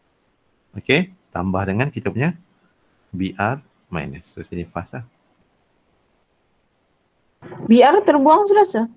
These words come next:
Speaker 1: Ah, B R terbang sebuah, sudah. Sebab, okey,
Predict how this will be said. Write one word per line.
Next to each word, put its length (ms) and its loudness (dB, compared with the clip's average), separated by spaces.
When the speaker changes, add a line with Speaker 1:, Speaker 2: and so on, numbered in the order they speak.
Speaker 1:
Ah, 100 2
B 140 4
R 100 4
terbang 320 2
sebuah, 380 0
sudah. 320 -4
Sebab, 460 0
okey, 300 -4